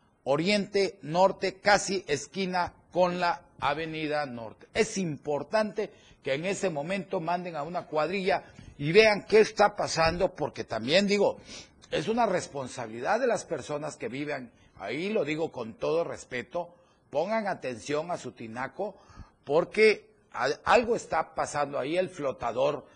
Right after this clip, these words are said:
ya se descompuso y no está, eh, pues no para,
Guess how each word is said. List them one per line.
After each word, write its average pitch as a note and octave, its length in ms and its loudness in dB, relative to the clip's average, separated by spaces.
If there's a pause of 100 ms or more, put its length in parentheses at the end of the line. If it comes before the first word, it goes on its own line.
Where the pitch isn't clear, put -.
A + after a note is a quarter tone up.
(180)
ya C#3+ 200 0
se C#3 160 -4
descompuso C#3 920 -4 (320)
y A#2 160 -8
no C#3+ 380 -2 (220)
está, C#3 640 -6 (360)
eh, A#2+ 280 -6 (100)
pues - 600 -10
no D3 340 -8
para, E3 360 -6